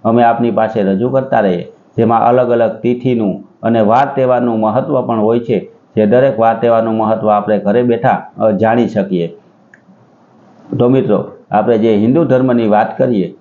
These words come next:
એ હિન્દુ ધર્મના નીતિ નિયમ પ્રમાણે હંમેશા માટે આપણા ઘરની અંદર સવારે અને સાંજે જે આપણા કુળદેવી માતાજી, ગણપતિ બાપા સહિત આપણા ઈષ્ટદેવ બિરાજમાન હોય,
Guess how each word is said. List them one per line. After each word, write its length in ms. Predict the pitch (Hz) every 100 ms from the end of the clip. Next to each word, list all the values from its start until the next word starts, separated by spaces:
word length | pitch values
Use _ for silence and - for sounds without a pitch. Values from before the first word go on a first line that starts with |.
| -
એ 80 | 101
હિન્દુ 300 | 107 127 139
ધર્મના 440 | 120 123 120 113
નીતિ 340 | 104 107 127 147
નિયમ 340 | 131 120 107
પ્રમાણે 400 | 101 110 110 90 - - - 107
હંમેશા 400 | 120 135 131 120
માટે 300 | 113 113 110
આપણા 300 | 107 110 101
ઘરની 340 | 107 117 117
અંદર 300 | 113 110 107
સવારે 480 | 95 117 120 117 110
અને 260 | 107 107
સાંજે 380 | 98 110 117 110 85 - _ _
જે 120 | 110
આપણા 260 | 113 107 107
કુળદેવી 520 | 95 123 127 120 120
માતાજી, 600 | 110 110 110 110 104 101
ગણપતિ 460 | 98 120 123 120 120
બાપા 340 | 107 107 113
સહિત 320 | 101 110 107
આપણા 260 | 104 104 107
ઈષ્ટદેવ 520 | 104 104 131 123 120
બિરાજમાન 580 | 110 101 110 123 131 127
હોય, 180 | 123